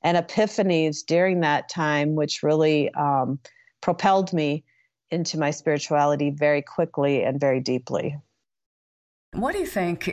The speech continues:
Speaker 2: is the purpose of the human experience as a whole?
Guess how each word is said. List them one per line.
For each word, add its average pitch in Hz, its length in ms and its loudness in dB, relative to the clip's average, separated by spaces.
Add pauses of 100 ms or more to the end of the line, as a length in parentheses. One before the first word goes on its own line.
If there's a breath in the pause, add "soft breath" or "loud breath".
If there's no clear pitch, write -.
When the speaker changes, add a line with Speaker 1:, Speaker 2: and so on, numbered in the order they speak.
Speaker 2:
is 156 440 -6
the 160 120 -12
purpose 170 680 -8
of 143 160 -10
the 147 80 -10
human 143 320 -10
experience 143 840 -10 (140)
as 135 180 -8
a 143 60 -12
whole? 143 420 -14